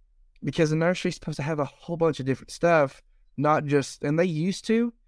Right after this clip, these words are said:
but they just kinda narrowed everything down to just, like, their main handful of stuff. That just doesn't sound fun to me. It sounds like they've been completely whipped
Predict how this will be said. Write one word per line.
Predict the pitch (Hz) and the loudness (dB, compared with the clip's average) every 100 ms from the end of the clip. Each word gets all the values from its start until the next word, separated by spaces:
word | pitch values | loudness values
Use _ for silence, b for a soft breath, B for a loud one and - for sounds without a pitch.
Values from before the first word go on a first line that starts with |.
| _ _ _ - | _ _ _ -4
but | 135 143 | 2 2
they | 143 151 | 4 2
just | 151 - | 0 -2
kinda | 160 147 | -2 0
narrowed | 139 139 143 143 | 2 2 2 2
everything | 139 139 143 147 135 | 2 0 0 0 0
down | 135 135 135 | 2 2 0
to | - | -2
just, | 131 - | -8 0
like, | 127 123 - | 0 0 -4
their | 131 123 | -2 2
main | 120 123 135 | 2 2 2
handful | 127 135 135 127 123 | 2 0 0 0 -2
of | |
stuff. | 120 127 123 117 - _ _ _ _ _ _ - | -2 -2 -2 -2 -8 _ _ _ _ _ _ -2
That | 151 | 0
just | 170 165 | 2 0
doesn't | 165 139 | 0 2
sound | 143 | 0
fun | - 147 | 0 2
to | 147 | 2
me. | 117 101 - _ - | 0 -4 -14 _ -10
It | |
sounds | - 139 135 | 0 2 4
like | 139 131 | 2 2
they've | 135 | 0
been | 131 139 | 0 -2
completely | - 135 - 147 135 | -2 -4 0 0 0
whipped | 123 139 135 - - | 0 2 2 0 -8